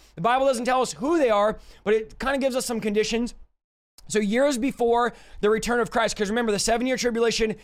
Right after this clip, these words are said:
at the end of the tribulation, be-, right after Armageddon, then the Lord's gonna come back. But listen to this, years before the return of Christ, during the tribulation, a literal man is gonna rise up. Now we're talking about the literal man, not the spirit. He's gonna be called, he's gonna be the Antichrist, and he's going to rule the entire world.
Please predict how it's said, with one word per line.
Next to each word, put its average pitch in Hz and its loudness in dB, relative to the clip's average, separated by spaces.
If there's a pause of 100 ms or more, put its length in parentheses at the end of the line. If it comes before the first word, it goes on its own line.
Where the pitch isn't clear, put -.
(180)
at 165 -6
the 180 -8
end 254 2
of 285 2
the 269 0
tribulation, 214 0
be-, 180 -8 (140)
right 220 2
after 254 0
Armageddon, 214 -2
then 220 -2
the 226 0
Lord's 220 0
gonna 220 -4
come 185 -8
back. 208 -2
But 196 -2
listen 247 0
to 240 0
this, 233 -2 (340)
years 220 0
before 277 2
the 277 -2
return 254 -2
of 226 -6
Christ, 220 -2
during 214 0
the 247 -2
tribulation, 214 -2 (260)
a 190 2
literal 254 2
man 247 2
is 208 -2
gonna 226 2
rise 220 2
up. 185 0
Now 180 0
we're 240 2
talking 262 0
about 247 0
the 208 0
literal 233 0
man, 220 0
not 208 -2
the 262 0
spirit. 240 0 (380)
He's 202 0
gonna 247 2
be 254 0
called, 233 0
he's 208 -2
gonna 240 0
be 240 0
the 233 -2
Antichrist, 226 -2
and 185 -4
he's 214 -2
going 247 0
to 226 2
rule 247 0
the 226 -2
entire 220 2
world. 214 2